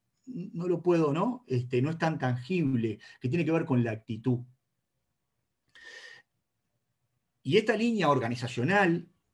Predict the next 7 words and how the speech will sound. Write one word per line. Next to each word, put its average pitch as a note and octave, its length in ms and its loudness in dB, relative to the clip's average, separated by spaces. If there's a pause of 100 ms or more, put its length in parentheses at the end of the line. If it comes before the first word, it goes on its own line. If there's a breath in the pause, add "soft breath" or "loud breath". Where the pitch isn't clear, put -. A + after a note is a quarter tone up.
(800)
mundialmente F#3+ 560 2
reconocida, B2 800 2
¿no? D3 160 2
En B2 100 0
empresas A#2+ 440 -4
muy F3+ 260 2
importantes, B2 800 -2